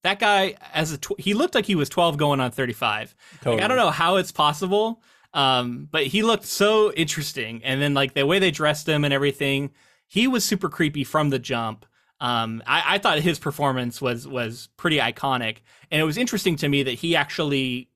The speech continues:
Speaker 1: wasn't the, like, main antagonist throughout. That was much more Malachi.
Speaker 2: He was just, like, more of a zealot. He was, like, the
Speaker 1: Yeah,
Speaker 2: religious zealot
Speaker 1: he was their
Speaker 2: figure.
Speaker 1: religious guy, but he wasn't the one going around stabbing people.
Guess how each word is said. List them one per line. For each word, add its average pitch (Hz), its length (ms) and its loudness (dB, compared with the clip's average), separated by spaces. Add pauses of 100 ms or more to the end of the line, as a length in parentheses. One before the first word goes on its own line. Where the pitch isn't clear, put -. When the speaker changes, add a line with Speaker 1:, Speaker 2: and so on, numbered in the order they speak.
Speaker 1:
wasn't 170 520 -4
the, 160 100 -2
like, 147 260 0
main 139 640 -2
antagonist 131 680 -4
throughout. 135 300 0
That 135 100 -6
was 147 140 -6
much 147 300 -4
more 135 160 -6
Malachi. 123 720 -2 (180)
Speaker 2:
He 170 120 2
was 160 160 2
just, 139 180 -4
like, 139 100 0
more 135 160 2
of 127 60 0
a 117 100 4
zealot. 107 500 0
He 131 120 -4
was, 131 160 0
like, 127 120 2
the 113 200 -2
Speaker 1:
Yeah, 139 420 4
Speaker 2:
religious 113 220 -4
zealot 113 340 0
Speaker 1:
he - 20 2
was 226 160 2
their 220 120 6
Speaker 2:
figure. 175 140 4
Speaker 1:
religious 160 380 0
guy, 135 280 2
but 127 100 -6
he 156 120 -2
wasn't 175 260 0
the 143 40 -2
one 143 140 0
going 135 180 0
around 120 200 -2
stabbing 147 440 0
people. - 440 -20